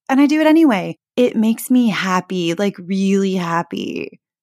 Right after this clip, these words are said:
Chick-fil-A is another one. I live thirty minutes from the closest town, and after cooking every meal of the week from scratch, I love going through the Chick-fil-A drive-thru with my kids. We get some nuggets,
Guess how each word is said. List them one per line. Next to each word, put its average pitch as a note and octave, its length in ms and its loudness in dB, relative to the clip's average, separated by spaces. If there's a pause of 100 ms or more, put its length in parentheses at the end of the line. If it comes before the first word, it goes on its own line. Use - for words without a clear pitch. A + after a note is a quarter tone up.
(260)
Chick-fil-A - 480 -2
is B3+ 120 2
another C4 340 4
one. F3 400 -2 (400)
I B3 140 4
live C4 180 4
thirty G#3+ 460 0
minutes G3+ 320 2
from F#3+ 160 -2
the F3 80 -2
closest E3 500 -6
town, - 480 -6
and G3 140 -8
after G3+ 260 -2
cooking A#3 540 -2 (240)
every F3+ 400 4
meal A#3 260 4
of A#3 120 -2
the A#3 80 0
week F#3 200 -2
from A3+ 160 -2
scratch, - 760 -2 (380)
I C#4 140 2
love C4 420 2
going F#3+ 240 2
through F3+ 140 -4
the E3 80 -6
Chick-fil-A F3+ 460 -6
drive-thru E3 420 -8
with E3 160 -6
my E3+ 160 -8
kids. - 420 -12 (320)
We F3+ 60 -6
get D#3+ 160 -6
some F#3 120 -2
nuggets, C#4 380 2